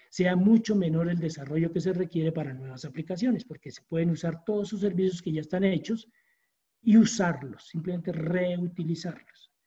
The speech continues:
Entonces, esto también ayuda a bajar enormemente los costos de cualquier desarrollo, tanto en tiempo como, como los costos financieros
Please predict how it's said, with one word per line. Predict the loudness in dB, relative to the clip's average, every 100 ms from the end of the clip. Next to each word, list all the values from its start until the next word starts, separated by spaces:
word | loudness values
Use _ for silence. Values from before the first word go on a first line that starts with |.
| _ _
Entonces, | -2 -2 -4 2
esto | 4 4 0 -10
también | -10 -6 -2 0
ayuda | 2 2 2
a | 0 -6
bajar | -10 -8 -2
enormemente | 2 4 4 4 4 4 2 0 -6 -10 _ _ _ _ _ _ _ _
los | -2 -2 -4
costos | -2 0 0 -4
de | -4
cualquier | -6 -8 -4 0
desarrollo, | 0 0 -2 -2 -2 -6
tanto | -8 -8 -10
en | 0
tiempo | 4 4 4 -6
como, | -8 -8 -8 -12 -14
como | -12 -12
los | -12
costos | -12 -8 -6
financieros | -4 -4 -2 -2 -2 -6 -20